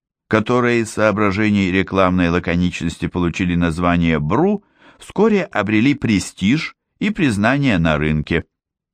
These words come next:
Это были лыжи, лыжные палки и ботинки, снегоступы, лопаты, перчатки, очки, крем из масла какао и спортивные брюки, рекламируемые самим Карлом Шранцем,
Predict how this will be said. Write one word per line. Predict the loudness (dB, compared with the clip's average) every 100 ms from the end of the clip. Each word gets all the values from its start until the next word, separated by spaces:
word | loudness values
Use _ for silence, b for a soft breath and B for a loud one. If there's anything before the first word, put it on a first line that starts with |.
| -4
Это | -2 0 2
были | 4 4 2
лыжи, | 2 2 4 2 2 0 0 -6 _ _ _ b b b
лыжные | -2 0 0 2 2
палки | 0 2 2 0 -2 -2 -2 -6 _ _ _ _ -2
и | 0
ботинки, | 0 -2 -2 -2 -2 0 -2 -4 _ _ b
снегоступы, | -2 0 0 -2 -2 -2 0 0 -2 -2 _
лопаты, | -2 -2 2 2 2 0 0
перчатки, | 0 -2 0 2 2 0 -2 -2 -2
очки, | -4 -4 -4 -4 0 0 -2 b b b
крем | 2 2 2 0
из | 0
масла | 0 0 0 0
какао | 0 -2 2 2 4 2 0
и | -4
спортивные | -2 -2 -2 2 2 4 2
брюки, | 0 -2 -2 0
рекламируемые | 0 2 0 2 2 2 2 2 2 0
самим | -2 0 2 2
Карлом | 0 0 2 2 0
Шранцем, | 0 0 2 0 0 0 -2